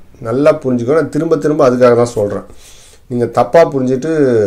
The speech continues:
சிரமங்களை ஏற்படுத்திக்காதீங்க கண்களுக்கு. இந்த விஷயம். ஓகே,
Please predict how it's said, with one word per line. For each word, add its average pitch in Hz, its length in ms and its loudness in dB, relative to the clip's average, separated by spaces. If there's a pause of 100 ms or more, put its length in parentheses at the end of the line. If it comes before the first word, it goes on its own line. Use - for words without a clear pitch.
(640)
சிரமங்களை 139 640 2
ஏற்படுத்திக்காதீங்க 101 880 -2
கண்களுக்கு. 110 600 -4 (480)
இந்த 98 160 -8
விஷயம். - 320 -14 (1300)
ஓகே, 110 320 -10